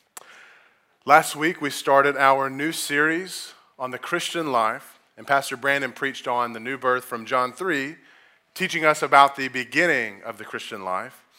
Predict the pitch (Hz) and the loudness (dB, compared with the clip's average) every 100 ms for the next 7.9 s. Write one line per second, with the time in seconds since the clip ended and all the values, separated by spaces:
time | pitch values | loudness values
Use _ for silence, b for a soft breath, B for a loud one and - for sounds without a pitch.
0 | b b 123 127 127 131 151 123 107 107 | b b -4 -4 -4 -2 -2 -2 -4 0
1 | 113 113 117 110 120 123 123 110 107 104 | 0 2 0 0 -2 -6 -8 -10 -8 -6
2 | 101 101 98 - 101 101 95 85 85 _ | -6 -6 -12 -20 -14 -10 -10 -12 -20 _
3 | b b b b b b - 180 180 147 | b b b b b b -8 -6 -2 2
4 | 151 156 131 139 147 135 120 180 208 165 | 2 4 4 4 0 -6 -6 -6 -4 -2
5 | 135 127 117 - 120 120 123 123 123 120 | 0 0 0 -6 -4 -4 -4 -6 -8 -8
6 | 113 135 131 127 - - B B B B | -2 0 0 -2 -14 -16 B B B B
7 | - - 190 185 143 - 117 123 | -12 -10 -6 -4 -4 -4 -6 -6